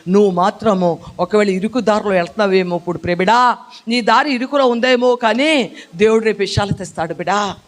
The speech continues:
ఆ వచ్చిన సాతాను, వచ్చి స-, వచ్చిన సాతాను నిన్ను ఇరుకులు ఇబ్బంది పెట్టేస్తుందేమో, కానీ నువ్వు ఇరుకు గుండా వెళుతున్నావేమో, ఇరుకు దారేనేమో. ఇప్పుడు దేవుడు రేపు విశాలతను ఇస్తాడమ్మా. ఇరుకులో విశాలతను ఇచ్చేవాడు మన దేవుడమ్మా.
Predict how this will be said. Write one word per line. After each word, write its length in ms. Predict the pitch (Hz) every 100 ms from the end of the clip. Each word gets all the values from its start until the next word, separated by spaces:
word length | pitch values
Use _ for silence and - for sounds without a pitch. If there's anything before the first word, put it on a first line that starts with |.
| _ _ - - _ 165
ఆ 120 | 196
వచ్చిన 400 | 180 190 269 254
సాతాను, 600 | 220 208 233 269 254 - - -
వచ్చి 280 | 214 - 294
స-, 180 | - 226
వచ్చిన 300 | 226 285 262
సాతాను 400 | 254 254 294 254
నిన్ను 180 | 247
ఇరుకులు 460 | 247 254 240 254 311
ఇబ్బంది 280 | 214 302 294
పెట్టేస్తుందేమో, 640 | 285 277 277 262 247 233
కానీ 360 | 233 240 277 - - -
నువ్వు 200 | 226 220
ఇరుకు 260 | 233 277 330
గుండా 260 | 311 320
వెళుతున్నావేమో, 600 | 302 294 311 302 302 294
ఇరుకు 240 | 262 262 311
దారేనేమో. 540 | 311 330 330 339 339
ఇప్పుడు 320 | 330 320 262 - - - -
దేవుడు 340 | 156 208 220 233
రేపు 200 | 214 214
విశాలతను 500 | 190 220 208 208 185
ఇస్తాడమ్మా. 600 | 180 190 185 196 196 185 - _ _ _ - -
ఇరుకులో 340 | 226 269 269
విశాలతను 560 | 220 - 262 269 262 240
ఇచ్చేవాడు 360 | 233 240 233
మన 140 | 226 202
దేవుడమ్మా. 680 | 220 247 226 226 233 220